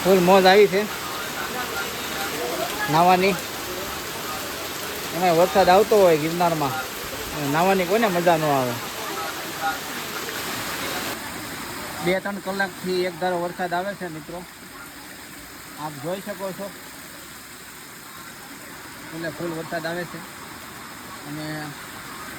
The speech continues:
અમે થોડી વાર માટે બેસી ગયા છીએ, થોડાક થાકી ગયા હતા એટલે.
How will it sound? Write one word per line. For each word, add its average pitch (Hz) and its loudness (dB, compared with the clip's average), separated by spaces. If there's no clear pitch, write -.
અમે 170 -2
થોડી 165 -4
વાર 165 -4
માટે 156 -6
બેસી 196 -4
ગયા 165 -4
છીએ, 170 -6
થોડાક 156 -4
થાકી 175 -2
ગયા 147 -4
હતા 139 -4
એટલે. 156 -6